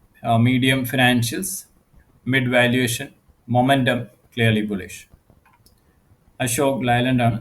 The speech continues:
ശോ-, അശോക് ലേലൻഡ് കറന്റ് മാർക്കറ്റ് പ്രൈസ് വൺ ഫോർട്ടി സിക്സ് ആണ് ക്ലോസിംഗ് പ്രൈസ്. ന്യൂ ഫിഫ്റ്റി ടു വീക്ക് ഹൈ ഇത് ബ്രേക്ക് ചെയ്തിട്ടുണ്ടെന്ന്. So, ഇതിന്റെ ഡെയിലി ചാർട്ടിലേക്ക് പോകാം. അശോക് ലേലാൻഡ് ലിമിറ്റഡ്.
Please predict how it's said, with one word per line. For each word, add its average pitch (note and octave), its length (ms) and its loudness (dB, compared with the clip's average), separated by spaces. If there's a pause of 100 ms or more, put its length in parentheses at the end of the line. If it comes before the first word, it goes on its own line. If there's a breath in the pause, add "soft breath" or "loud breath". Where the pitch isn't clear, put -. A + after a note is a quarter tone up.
ശോ-, - 180 -12
അശോക് A#2 380 0
ലേലൻഡ് A#2+ 320 0
കറന്റ് A#2+ 240 0
മാർക്കറ്റ് A2+ 340 0
പ്രൈസ് A2+ 380 -2
വൺ A2+ 180 2
ഫോർട്ടി A2 420 -6
സിക്സ് A#2 340 -4
ആണ് A2+ 240 0
ക്ലോസിംഗ് G#2+ 380 -2
പ്രൈസ്. G#2+ 280 -4 (100)
ന്യൂ B2+ 200 0
ഫിഫ്റ്റി A#2+ 400 -8
ടു A#2+ 100 -4
വീക്ക് A#2 280 0 (800)
ഹൈ A#2+ 160 4 (160)
ഇത് G#2+ 220 -4
ബ്രേക്ക് G#2+ 400 -4
ചെയ്തിട്ടുണ്ടെന്ന്. G#2 600 -2 (800 soft breath)
So, - 380 -10
ഇതിന്റെ A2 320 0 (160)
ഡെയിലി A2 220 2
ചാർട്ടിലേക്ക് G#2+ 420 -2
പോകാം. G#2+ 400 -8 (2250 soft breath)
അശോക് A2 380 -2
ലേലാൻഡ് G#2 340 -4 (100)
ലിമിറ്റഡ്. G2 320 -10